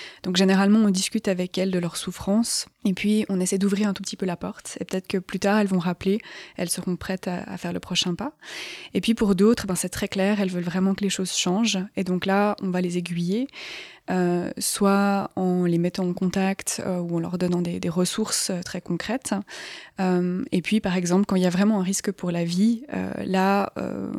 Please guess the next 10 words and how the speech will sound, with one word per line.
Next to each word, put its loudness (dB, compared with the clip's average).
on -2
peut 4
être -2
beaucoup -6
plus -4
proactif -4
et 4
on -2
va 2
généralement 2